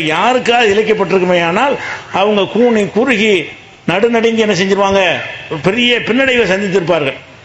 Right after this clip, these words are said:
நமக்கு ஒண்ணுமே, எவ்வளவு கஷ்டம் வந்தாலும் என்ன செய்யறோம்னு கேட்டா அந்த துன்பங்கள்லாம் ஓரமா வைத்து விட்டு எப்போதும் போல நம்ம செயல்படக்கூடிய நிலைமை இருக்கு. இது யார் தந்தது?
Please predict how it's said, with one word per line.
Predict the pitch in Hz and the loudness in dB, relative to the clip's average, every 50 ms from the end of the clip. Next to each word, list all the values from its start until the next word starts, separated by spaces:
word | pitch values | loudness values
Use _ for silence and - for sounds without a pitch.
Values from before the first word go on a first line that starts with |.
| - - - | -20 -14 -6
நமக்கு | - 190 220 240 233 196 214 | -4 0 0 0 2 2 2
ஒண்ணுமே, | 202 233 262 269 277 254 | 2 2 2 2 2 2
எவ்வளவு | 196 190 190 214 262 320 349 381 370 349 | 0 -2 -4 -4 -2 0 2 2 2 0
கஷ்டம் | 269 240 208 - - 226 214 | 0 -2 -2 0 0 0 0
வந்தாலும் | 208 202 220 220 220 208 | 2 2 0 0 0 0
என்ன | 202 196 | 0 0
செய்யறோம்னு | 156 190 185 175 185 180 170 165 | 0 0 0 0 0 0 2 0
கேட்டா | 170 165 165 220 277 277 - - - - - - | 0 0 0 0 0 0 -2 -4 -12 -16 -10 -6
அந்த | - 185 185 180 | -2 0 0 0
துன்பங்கள்லாம் | 180 185 202 233 247 226 220 220 226 226 208 165 156 | 2 2 0 2 2 0 0 0 0 0 0 0 2
ஓரமா | 180 202 220 233 226 214 196 | 2 2 2 2 2 2 2
வைத்து | 180 185 190 - - 190 | 2 0 0 0 0 0
விட்டு | 180 175 156 - 254 269 254 - 175 | 0 0 0 0 0 0 0 -2 -2
எப்போதும் | 175 175 170 - 254 269 277 269 262 240 | -4 -4 -2 0 0 0 2 2 2 2
போல | 240 247 254 | 2 2 0
நம்ம | 247 214 185 | 0 0 0
செயல்படக்கூடிய | 139 180 196 214 208 202 190 190 151 185 185 180 175 | 0 0 0 0 0 2 0 0 0 0 0 0 0
நிலைமை | 165 180 196 196 196 185 | 0 0 0 2 2 2
இருக்கு. | 165 151 131 151 | 2 2 0 -2
இது | 139 143 160 | 0 0 0
யார் | 165 185 226 240 - - | 0 2 0 0 0 -2
தந்தது? | 202 196 185 190 185 190 | -2 0 2 2 2 2